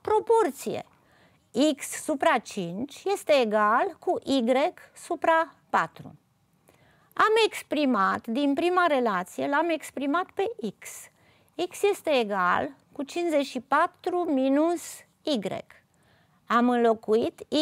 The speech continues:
X-ul în cea de-a doua relație și am obținut o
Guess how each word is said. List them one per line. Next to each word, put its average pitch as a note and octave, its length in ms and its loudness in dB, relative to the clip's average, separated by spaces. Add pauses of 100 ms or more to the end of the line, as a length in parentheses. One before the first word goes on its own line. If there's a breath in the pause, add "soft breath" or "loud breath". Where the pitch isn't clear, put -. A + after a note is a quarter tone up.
X-ul - 320 -6
în G3 120 -4
cea A#3 240 -2
de-a E4+ 160 4
doua C4 320 4
relație G3 880 -2 (760 soft breath)
și - 160 -6
am G4 280 4
obținut A3+ 840 -6 (400)
o D#4+ 100 4